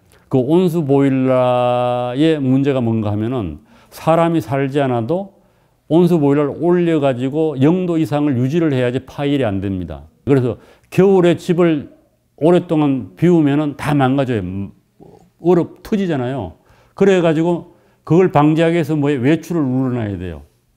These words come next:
외출을 눌러놓으면 물이 얼지 않게 하는 기능이 있거든요. 그럼에도 불구하고 그렇게 하면은 뭐가 돼? 에너지 손실이라는 거예요. 가스비가 나오죠. 그게 어려운 거예요, 이게. 그래서 과학의 특성은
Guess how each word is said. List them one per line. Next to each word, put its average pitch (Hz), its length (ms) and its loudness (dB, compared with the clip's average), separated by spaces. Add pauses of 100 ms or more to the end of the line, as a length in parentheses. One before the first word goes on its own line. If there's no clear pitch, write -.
(400)
외출을 175 360 2
눌러놓으면 151 520 4
물이 143 280 2
얼지 151 300 2
않게 143 240 -4
하는 127 200 -4
기능이 107 300 -4
있거든요. 87 480 -10 (720)
그럼에도 170 420 2
불구하고 135 440 -2
그렇게 151 280 -4
하면은 139 300 -4
뭐가 127 200 -2
돼? 165 160 -8 (500)
에너지 160 340 2
손실이라는 147 600 -2
거예요. 92 160 -6
가스비가 156 540 -2
나오죠. 101 840 -6 (360)
그게 175 160 4
어려운 175 360 4
거예요, 107 200 -2
이게. 85 280 -8 (100)
그래서 147 400 -2 (680)
과학의 151 420 2
특성은 160 580 -4